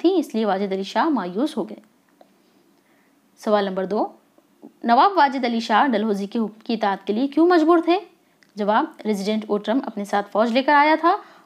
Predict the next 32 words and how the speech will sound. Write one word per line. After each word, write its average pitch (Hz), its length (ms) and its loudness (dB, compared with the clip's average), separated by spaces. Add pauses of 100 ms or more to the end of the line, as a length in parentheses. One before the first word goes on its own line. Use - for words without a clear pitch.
और - 220 4
उस 330 300 -2
वक्त 359 180 2
वाजिद 233 280 2
अली 226 140 0
शाह 269 220 0
अलील 294 240 4
थे, - 200 -8 (160)
इस 214 160 -10
वजह 202 140 -4
से 214 120 -6
नवाब 208 500 0
वाजिद 185 240 -8
अली 185 160 -8
शाह 254 240 -2
डलहौजी 208 360 -4
के 202 140 -10
हुक्म 202 280 -12
की 302 180 0 (420)
इताअत 311 360 0
के 370 100 2
लिए 392 160 4
मजबूर 247 400 0
हो 220 140 -4
गए। 185 180 -12 (1500)
नज़म 269 320 2
से 427 160 4
अंग्रेज़ी 254 440 2
अल्फाज 233 380 2
तलाश 208 260 0
करके 233 240 -4
लिखिए। 294 380 0